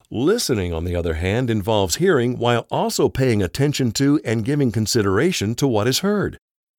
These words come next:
In other words, listening involves thinking about and making sense of the message. Effective,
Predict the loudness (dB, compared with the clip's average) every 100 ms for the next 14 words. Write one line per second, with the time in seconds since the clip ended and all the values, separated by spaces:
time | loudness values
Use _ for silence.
0 | -2 0 2 2 2 2 2 2 -4 _
1 | _ -8 -2 0 0 2 2 2 2 2
2 | 0 0 0 0 2 2 0 0 -2 -2
3 | -2 0 2 2 0 0 2 2 2 0
4 | 0 0 0 2 0 -4 -10 -14 _ _
5 | _ _ _ -4 -2 -4 -6 -6 -6